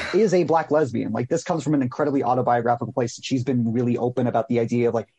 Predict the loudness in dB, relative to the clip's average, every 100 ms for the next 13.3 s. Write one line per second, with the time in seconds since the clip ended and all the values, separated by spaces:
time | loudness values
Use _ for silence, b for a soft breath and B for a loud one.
0 | _ 2 4 4 2 0 2 2 2 4
1 | 2 -2 -2 0 0 0 -2 0 0 0
2 | 0 0 -2 0 0 0 0 -2 -6 _
3 | _ 0 2 4 4 2 0 2 2 4
4 | 2 2 0 -2 -4 -2 0 2 2 0
5 | 0 0 -2 _ _ -2 2 2 4 2
6 | 0 0 2 0 0 0 0 -2 -4 -2
7 | 0 0 0 0 0 -2 0 -2 0 0
8 | 0 2 0 -4 B B 0 2 2 2
9 | 4 4 4 2 2 2 0 -2 0 2
10 | 2 2 0 0 0 2 2 0 0 -4
11 | -2 0 0 0 0 0 -4 -4 -12 -4
12 | -2 -2 -2 -2 -2 -2 -4 -6 -4 0
13 | 0 -2